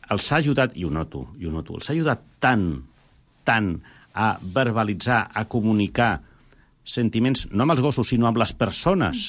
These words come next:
Amb les persones, és a dir, les meves filles que tenen setze i catorze, que és una edat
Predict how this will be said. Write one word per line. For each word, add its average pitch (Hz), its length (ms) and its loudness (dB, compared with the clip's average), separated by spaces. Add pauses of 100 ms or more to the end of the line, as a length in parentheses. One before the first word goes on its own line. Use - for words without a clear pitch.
(1160)
Amb 120 160 4
les 120 160 2
persones, 165 560 0
és 95 80 -6
a 104 60 2
dir, 104 80 0 (100)
les 95 180 0
meves 131 220 2
filles 131 220 0
que 110 100 -4
tenen 113 180 0
setze 120 280 0
i - 20 0
catorze, 110 480 -2
que - 80 -8
és - 80 -6
una 101 140 2
edat 104 240 0